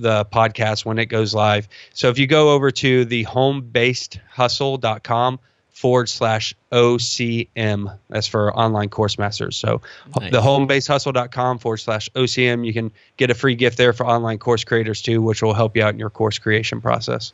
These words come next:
Speaker 2: Nice. And we'll include links to that in the show notes. I don't know how many people actually use the show notes, but they're pretty helpful. <laughs> Um, and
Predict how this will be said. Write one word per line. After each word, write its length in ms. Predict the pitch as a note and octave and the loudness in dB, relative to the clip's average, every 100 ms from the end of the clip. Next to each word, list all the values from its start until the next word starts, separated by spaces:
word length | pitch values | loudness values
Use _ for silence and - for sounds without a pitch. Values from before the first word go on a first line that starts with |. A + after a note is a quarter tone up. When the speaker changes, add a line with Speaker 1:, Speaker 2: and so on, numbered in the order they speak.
| - | -12
Speaker 2:
Nice. 440 | A2+ A#2 G2+ F#2+ | -6 -4 -4 -4
And 120 | A2+ | -4
we'll 140 | C3 D3+ | 0 -2
include 300 | D3 D#3 B2+ | 0 0 0
links 240 | B2 A#2+ | -2 -2
to 100 | C3+ | -2
that 160 | A#2+ G#2+ | 0 -2
in 80 | A2+ | -2
the 80 | |
show 220 | A2 A#2 A#2 | -2 -2 0
notes. 260 | A#2+ A#2+ | 0 0
I 120 | - E3+ | -2 0
don't 140 | A3+ | 2
know 120 | F3 | 2
how 140 | D3 C3+ | 2 2
many 180 | D3 | 0
people 220 | C#3 A#2+ A2 | -2 -2 0
actually 280 | A2+ G#2 | -2 -2
use 200 | G2+ A#2+ | -4 -4
the 120 | A#2+ B2+ | -4 -4
show 200 | C3 C3 | -4 -2
notes, 300 | C3+ C3 - | -2 -2 -2
but 180 | A#2 | -2
they're 180 | A2 A2+ | 0 -4
pretty 340 | - - D#3 D3 | -4 -8 -4 -2
helpful. 640 | A#2 A2+ A#2+ B2 A#2+ A#2 | 0 -2 -2 0 2 2
<laughs> 80 | E2 | 0
Um, 540 | G2+ F#2+ F#2+ G2 F2+ | 0 -2 -4 -6 -8
and 840 | - G#2 G2+ G2+ G2+ - - - | -4 -2 -2 -4 -8 -10 -14 -16